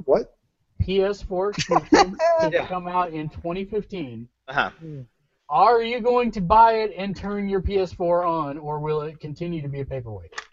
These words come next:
Speaker 3: No, I'm gonna, I'm gonna buy it. I already had it, uh, reserved. I just have to go get it.
Speaker 2: Okay. Now,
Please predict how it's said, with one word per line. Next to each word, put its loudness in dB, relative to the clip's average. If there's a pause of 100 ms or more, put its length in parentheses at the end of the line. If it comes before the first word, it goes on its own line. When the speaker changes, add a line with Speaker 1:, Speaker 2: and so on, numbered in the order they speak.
(180)
Speaker 3:
No, 8
I'm 4
gonna, 8
I'm 4
gonna 8
buy 8
it. 0
I 6
already 8
had 6
it, -4
uh, 4 (340)
reserved. 6
I 2
just -6
have 0
to -8
go 4
get 2
it. -2 (840)
Speaker 2:
Okay. -16 (640)
Now, -2